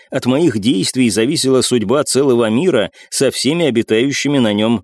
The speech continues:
живыми существами. "Noblesse oblige", как говорили древние римляне,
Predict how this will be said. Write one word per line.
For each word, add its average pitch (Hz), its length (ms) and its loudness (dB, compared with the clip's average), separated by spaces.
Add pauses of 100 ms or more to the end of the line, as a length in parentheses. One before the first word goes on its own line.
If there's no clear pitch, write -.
живыми 107 380 0
существами. 135 760 -2 (400)
"Noblesse 143 680 2
oblige", 170 580 0 (200)
как 131 160 0
говорили 127 480 2
древние 127 460 2
римляне, 107 540 0